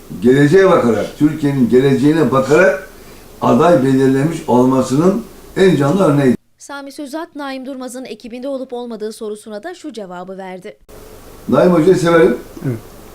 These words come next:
Speaker 1: Ve sevdiğimi kendisi de bilir. Naim Hoca'nın da siyaset yaptığı dönemlerde ona olan yakınlığımı da bilir. Ona, ona karşı olan düşüncelerimi de bilir.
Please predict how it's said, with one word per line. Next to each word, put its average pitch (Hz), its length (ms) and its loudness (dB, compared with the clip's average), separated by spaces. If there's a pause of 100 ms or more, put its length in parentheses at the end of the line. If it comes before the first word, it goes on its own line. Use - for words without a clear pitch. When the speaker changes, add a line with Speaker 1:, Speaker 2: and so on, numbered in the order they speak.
Speaker 1:
Ve 135 320 2
sevdiğimi 143 520 4
kendisi 135 340 0
de 123 120 4
bilir. 139 200 4 (1500)
Naim 135 360 0
Hoca'nın 131 280 4
da 123 80 2
siyaset 120 500 0
yaptığı 110 320 -4
dönemlerde 107 720 -2 (360)
ona 110 180 -2
olan 107 320 -4
yakınlığımı 101 560 -4
da 98 160 0
bilir. 98 280 -2 (460)
Ona, 101 180 -4 (100)
ona 107 480 -4
karşı 104 300 -6
olan 104 200 -4
düşüncelerimi 101 760 -2
de 92 140 -4
bilir. 120 260 0